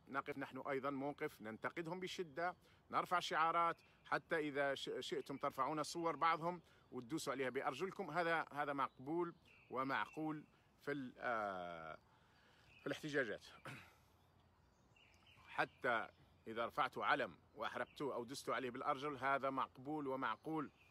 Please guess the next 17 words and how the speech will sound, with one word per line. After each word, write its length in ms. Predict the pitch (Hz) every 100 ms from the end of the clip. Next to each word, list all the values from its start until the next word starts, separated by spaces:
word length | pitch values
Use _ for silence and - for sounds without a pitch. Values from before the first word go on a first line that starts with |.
| -
في 60 |
الاحتجاجات. 560 | 113 - 131 123 92 78 - - - - - -
وهنا 300 | 107 127 127
فقط 280 | 135 127 110
نذكر 480 | 107 160 160 170 - - - - - -
من 140 | 110 -
أن 500 | 143 139 123 110 - - - - _ -
قبل 220 | 123 110
سنوات 640 | - 127 117 139 180 196 - - - - - - -
رفع 380 | 131 127 113 101
واحد، 440 | 139 143 127 110 87
آه، 540 | 98 92 87 82 78 78 - - -
ح-، 560 | - 85 98 - 50 -
أمريكي 380 | 120 143 175 -
حرق 280 | - 147 127
العلم 260 | 113 123
الأمريكي 600 | 120 113 120 175 - 110